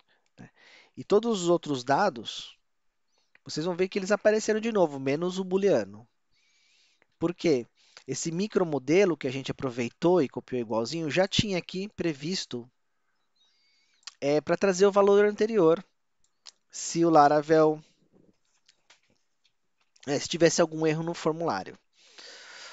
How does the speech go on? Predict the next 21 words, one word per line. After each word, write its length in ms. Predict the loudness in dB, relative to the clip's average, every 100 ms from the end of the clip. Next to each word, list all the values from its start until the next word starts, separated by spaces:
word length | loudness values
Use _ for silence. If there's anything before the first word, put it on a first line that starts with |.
| -14 0
O 60 |
Laravel 360 | 2 4 4 2
já 120 | 0
conta 300 | -2 -4 -6
como 160 | -8 -8
uma, 480 | -6 -6 -6 -8 -12 _ _ _ _ _ _ _ _ _ -20 _ _ _ -10
com 180 | -6
um 80 | -6
processo 840 | -4 -4 0 4 4 2 -8 -12 -16 _ _ -20 _
de 80 | -20
que 120 | -20
quando 760 | -4 4 4 4 -2 -4 -6 -12 _ _
o 100 | -8
formulário 600 | 0 0 2 2 2 0 -2
tem 240 | -4 -2
erros, 640 | -2 -4 -6 -12 -14 -14 -16 _ _ _
ele 160 | -4 -2
não 140 | -2
processa 520 | -2 -4 -2 -2 -4 -8
o 40 |
post. 600 | -12 -12 -10 -12 -12 -14